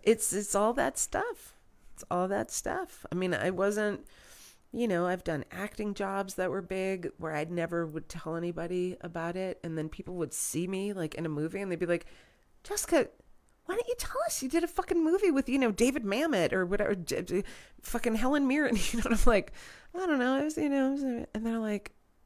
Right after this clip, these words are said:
and that's, those are the pieces that, like, the self-worth pieces where you just go,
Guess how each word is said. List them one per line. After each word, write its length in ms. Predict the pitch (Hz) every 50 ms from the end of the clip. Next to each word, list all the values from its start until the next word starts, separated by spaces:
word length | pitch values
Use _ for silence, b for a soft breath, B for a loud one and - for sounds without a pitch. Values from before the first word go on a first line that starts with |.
| _ _ _ _ _ _ - - _ -
and 260 | - 220 220 214 208
that's, 440 | 208 202 214 220 214 - - - - b b b b b b b b b b
those 320 | - - 202 208 208 196 196
are 40 | 196
the 100 | 190 185
pieces 480 | - - - 190 185 - 160 160 160
that, 180 | 151 160 - -
like, 380 | 156 156 156 151 - - - b b b b b b b b _ -
the 80 | - 156
self-worth 680 | - - 175 165 147 - 151 156 165 165 156 143 -
pieces 460 | - - 160 151 - - - 139 147
where 100 | - 147
you 60 | 151
just 200 | 147 151 - -
go, 240 | - 180 165 156 156